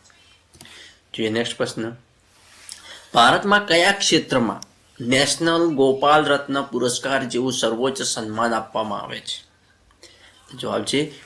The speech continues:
ડેરી પશુપાલન ક્ષેત્રમાં. ભારતમાં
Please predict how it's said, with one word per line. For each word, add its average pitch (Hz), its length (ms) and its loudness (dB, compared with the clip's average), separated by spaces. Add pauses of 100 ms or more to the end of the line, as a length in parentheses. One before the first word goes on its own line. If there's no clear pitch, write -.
(120)
ડેરી 151 420 2
પશુપાલન 110 720 -4
ક્ષેત્રમાં. - 580 -8 (480)
ભારતમાં 120 600 -2